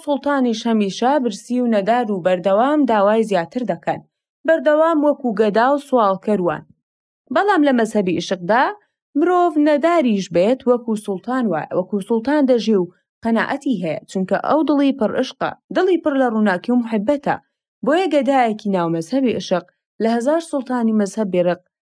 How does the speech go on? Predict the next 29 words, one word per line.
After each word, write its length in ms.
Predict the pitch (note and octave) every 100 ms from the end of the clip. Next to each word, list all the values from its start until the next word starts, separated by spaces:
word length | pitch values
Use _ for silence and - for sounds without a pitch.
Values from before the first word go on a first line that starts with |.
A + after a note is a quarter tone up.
| _
ساماندارترە. 880 | - G3+ F3 D#3 D#3+ D#3+ - B3+ F#3+ - _ _ _ _ _ _ -
مرۆڤ 280 | A3 D#4+ F4+ D#4+
تەنها 260 | C4 B3+ G#3+
بە 80 | G#3 G3
زانین 360 | F#3 G#3 G3+
و 140 | E3+ D#3+
بە 80 | G3
لەبەرکردنی 640 | A3+ B3 A#3+ A3+ D4 D#4+ A3
زانیاریەکان 680 | G3+ F3+ D#3+ D#3+ E3 B3 C4
دەتوانێت 420 | A3+ A3+ A#3 B3+ B3
بچێتە 260 | A#3+ A#3 A3
ناو 100 | G#3
مەزهەبی 440 | G3 F#3 F#3+ E3+ F#3+
ڕقەوە. 360 | A3+ F#3+ C#3+ - _ _ _ C#4
لە 80 | D4
مەزهەبی 420 | D#4 D#4+ D4+ D4
ڕقدا 340 | C#4+ B3 C4+ C4+ B3+ - _ -
تاوەکو 380 | C#4 E4+ E4 D4 C4
زانیاری 540 | B3 A#3 A3 G#3 G#3
زیاتر 300 | G#3+ F#3+ G3+ B3
ببینێت، 480 | C#4 B3+ G#3+ F3+ F3+ _ _
مرۆڤ 260 | G3+ C4 D4+ -
ئیگۆی 280 | A3 A#3 G#3
بەهێزتر 420 | G#3 F#3+ - B3
و 120 | A3+
بەهێزتر 420 | G3 F3+ E3 A3+ A3
دەبێت. 280 | E3+ D#3 D#3 _ _ _
تا 80 | C4+ D4+
زیاتر 360 | D#4+ C#4+ B3